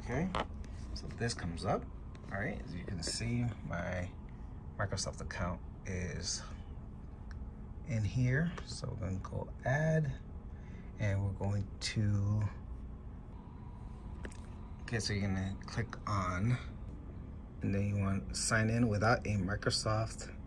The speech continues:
account. I'm gonna hit next.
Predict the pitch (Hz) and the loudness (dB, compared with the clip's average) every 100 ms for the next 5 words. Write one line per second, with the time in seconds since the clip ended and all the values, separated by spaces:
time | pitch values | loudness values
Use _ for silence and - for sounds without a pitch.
0 | - - - 101 - - - - - - | -8 -2 2 2 2 -2 -6 -6 -8 -8
1 | - - - - - - - - - - | -8 -8 -8 -8 -10 -10 -10 -8 -8 -8
2 | - - - - 69 - 113 - - 131 | -8 -6 -6 -4 -6 -6 -6 -6 0 2
3 | 156 - - - - | 2 -2 -4 -4 -6